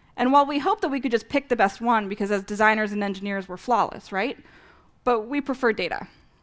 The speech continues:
So we A B test all of these improvements. Now, A B testing is kind of misleading in this, in this situation, because at Netflix, we often run tests with more than two variants. So really think of it as A, B, C,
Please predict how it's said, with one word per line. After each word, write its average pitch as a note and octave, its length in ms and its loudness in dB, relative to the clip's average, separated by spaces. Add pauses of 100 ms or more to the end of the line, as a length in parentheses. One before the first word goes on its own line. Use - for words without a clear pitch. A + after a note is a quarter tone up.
(760)
So C#4+ 160 -2
we D#4 160 2
A D#4+ 100 0
B D#4 160 0
test B3+ 360 0
all A3 180 2
of G#3+ 80 -2
these G3+ 160 -6
improvements. F3 680 -10 (1500)
Now, C#4+ 160 6
A F4+ 200 -2
B G4 120 0
testing D4+ 440 0
is B3+ 100 -2
kind B3+ 320 0
of C4+ 80 0
misleading B3 540 0
in A#3+ 100 0
this, A#3+ 220 -4 (260)
in A#3 200 0
this G#3+ 120 -2
situation, G#3+ 640 -4
because A#3 260 -4
at B3 80 2
Netflix, D4+ 420 -2
we A#3+ 100 -6
often C4+ 360 -2
run A3+ 220 0
tests G3+ 340 -4
with G#3 140 -6
more G3+ 280 -2
than G#3 120 -4
two G3+ 220 -10
variants. F3+ 540 -8
So G#3 80 -4
really A#3+ 240 2
think A#3 220 -4
of G#3 100 -2
it G3 100 -2
as F#3+ 120 -4
A, F#3+ 180 -2
B, G3 220 -6
C, F#3+ 520 -8